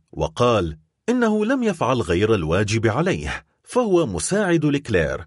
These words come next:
والوحيد الذي يصلح لهذا المنصب، وأما عن البقاء في جزيرة ألبا فهذا ما سأستوضحه بشأنه." ونادى موريل أدمون، فأقبل هذا بعد أن أصدر أوامره لرجاله.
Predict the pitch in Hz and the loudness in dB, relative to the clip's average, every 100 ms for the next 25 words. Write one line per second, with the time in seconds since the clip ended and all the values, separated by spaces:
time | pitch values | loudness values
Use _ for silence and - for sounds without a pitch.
0 | _ - 80 78 76 120 131 208 98 85 | _ -2 0 0 -2 -2 -2 0 0 0
1 | 104 180 214 127 120 120 117 78 85 101 | 0 -2 -2 -2 -2 0 -2 -2 -2 0
2 | 123 165 190 - 85 80 - _ _ 90 | 0 0 -2 -2 -4 -6 -16 _ _ -2
3 | 92 107 165 180 76 71 69 80 - 104 | 0 0 0 0 -4 -6 -6 -4 0 2
4 | 131 165 95 82 80 107 95 82 87 123 | 0 -2 -4 -2 -2 0 0 0 -2 0
5 | 110 107 82 _ _ - 185 233 196 185 | 2 0 0 _ _ -2 0 2 2 0
6 | 104 147 165 165 139 - 151 135 123 - | 0 0 0 -2 -2 -2 -4 -2 -4 -4
7 | 104 98 85 160 139 - 78 69 60 - | -4 -2 -2 0 0 -2 -4 -6 -8 -14
8 | _ _ - - 151 208 262 156 143 87 | _ _ -20 -4 0 2 2 2 0 0
9 | 80 101 120 95 78 90 120 98 80 - | 2 2 2 -2 -4 -2 0 -2 -4 -10
10 | _ - - 262 151 127 73 82 113 120 | _ -2 0 0 0 0 0 2 2 2
11 | 127 123 214 156 160 147 - - 131 127 | 2 2 2 2 0 0 -4 -6 -2 0
12 | 123 120 120 110 107 104 98 95 87 92 | 0 2 2 0 0 0 0 -2 0 -2
13 | 92 180 85 67 - | 0 0 0 -4 -8